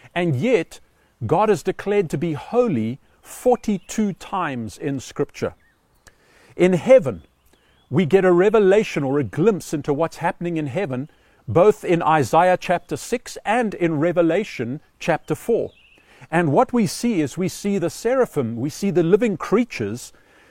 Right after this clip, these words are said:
before the throne of God, crying out day and night, "Holy, holy, holy is the Lord God Almighty." It's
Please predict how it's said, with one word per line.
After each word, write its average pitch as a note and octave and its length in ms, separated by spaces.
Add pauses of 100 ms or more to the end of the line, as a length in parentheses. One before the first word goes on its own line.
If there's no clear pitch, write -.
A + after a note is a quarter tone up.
(220)
before A3 460
the B3 100
throne G#3 340
of C3 160
God, A#2 420 (760)
crying A#3+ 500
out D#3+ 260 (120)
day G3 280
and A#3 200
night, B2+ 380 (220)
"Holy, G#3+ 840
holy, F#3 760
holy B2 720 (440)
is D#3+ 240
the E3 100
Lord D#3 320
God D3+ 240
Almighty." C#3+ 600 (840)
It's - 340